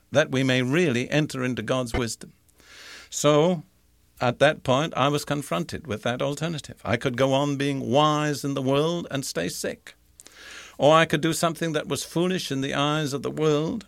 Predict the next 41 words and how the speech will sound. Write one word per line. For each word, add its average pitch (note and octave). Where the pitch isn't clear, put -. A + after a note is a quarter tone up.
and C#3+
get F3
healed. -
And A2+
I C#3+
actually C3+
have B2+
to A#2+
say C#3
I C3
was C3
much C3+
wiser C3+
to A#2+
be B2
foolish C#3+
and B2+
get B2+
healed C3+
than C3
I C3
would D#3
have C#3
been C3+
to A#2+
be C3
clever D3+
and D#3
stay E3+
sick. -
That -
may C3
sound C#3+
complicated, C#3+
but B2+
it's -
exactly C#3+
what D#3+
Paul F#3+
is F3
saying. -